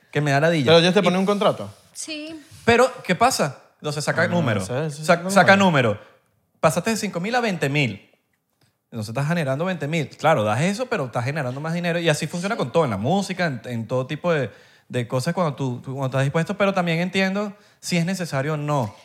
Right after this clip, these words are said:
Speaker 2: ¿Contratos de cuánto?
Speaker 3: No,
Speaker 2: De
Speaker 3: la cosa, la cosa es que de,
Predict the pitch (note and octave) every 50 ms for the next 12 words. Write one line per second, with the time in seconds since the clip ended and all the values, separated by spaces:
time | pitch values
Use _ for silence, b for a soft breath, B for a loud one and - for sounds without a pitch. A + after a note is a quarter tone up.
0 | b _ - D3 D#3 D#3 D3 D#3 D#3 C#3 E3 F3+ F3 C#3 - C#3+ C#3 C3 A#2 -
1 | - - - A#2+ A#2+ - - - - - - - D#4+ - - D4+ E4 E4 E4+ E4+
2 | D#4 D#4 D4 C4+ - - D4 D4 D4 C#4+ - - C4+ B3+ D#4 D#4 D#4 D4+ D4 C#4
3 | B3 -